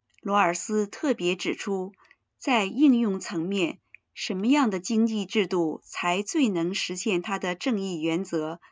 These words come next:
不能一概而论。原则上，以私有财产制为基础的资本主义，或以公有制为基础的社会主义，都可以和市场及民主相容。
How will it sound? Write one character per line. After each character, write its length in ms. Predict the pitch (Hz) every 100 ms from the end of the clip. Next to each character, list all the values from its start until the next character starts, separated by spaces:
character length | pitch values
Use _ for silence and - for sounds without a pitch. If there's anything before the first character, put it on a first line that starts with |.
| _ _ -
不 160 | 240
能 240 | 190 175 190
一 200 | 175 196
概 200 | 294 269
而 280 | - 156
论。 300 | 165 185 147 160 _
原 280 | - 185 208
则 220 | 247 170
上， 340 | 175 190 160 - _ _ _ -
以 280 | 190 180
私 280 | 185 - 311
有 220 | 254 180 165
财 320 | - 185 226
产 280 | - 160 160
制 360 | - 226 175
为 240 | 156 170 196
基 240 | - 233
础 180 | - 202
的 180 | 170 175
资 220 | - 285
本 220 | 226 190
主 180 | 196 120
义， 320 | 180 170 - _ _ _
或 240 | _ - 214
以 260 | 180 170
公 280 | 165 285 294
有 160 | 294 165
制 320 | - 196 170 156
为 160 | 170
基 220 | 180 226
础 180 | 220 202
的 180 | 170 170
社 260 | - 302 233
会 160 | 190
主 220 | 175 165
义， 280 | 170 175 160 _ _ _ _ _ _
都 200 | - 311
可 240 | 165 - 180
以 180 | 180 165
和 320 | - 170 175
市 240 | - 233
场 380 | - 190 156 -
及 260 | - 185 190
民 300 | 185 185 240
主 200 | - -
相 320 | - 220 202
容。 360 | 165 151 160